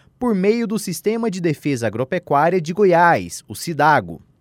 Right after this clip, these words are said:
Para a comprovação da vacina contra a raiva,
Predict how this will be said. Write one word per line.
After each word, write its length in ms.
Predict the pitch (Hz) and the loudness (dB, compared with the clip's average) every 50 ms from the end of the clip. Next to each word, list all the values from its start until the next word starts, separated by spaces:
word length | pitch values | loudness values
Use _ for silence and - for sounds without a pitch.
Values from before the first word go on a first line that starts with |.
| _ _ _ _ _ - | _ _ _ _ _ -4
Para 160 | - 233 254 | -2 0 0
a 40 | - | 0
comprovação 640 | - 240 214 226 220 214 202 175 156 - 220 220 | 0 -2 0 0 0 2 2 2 0 0 -2 0
da 80 | 196 202 | 0 0
vacina 480 | 165 151 131 - - - 180 175 160 | 2 0 -2 -2 -4 -8 -6 -4 -4
contra 320 | 135 - - 214 220 202 147 | -6 -4 -4 -4 -2 -2 -4
a 40 | 110 | -2
raiva, 520 | 104 127 127 135 131 110 95 - 78 - | 0 2 2 2 2 0 -2 -6 -12 -16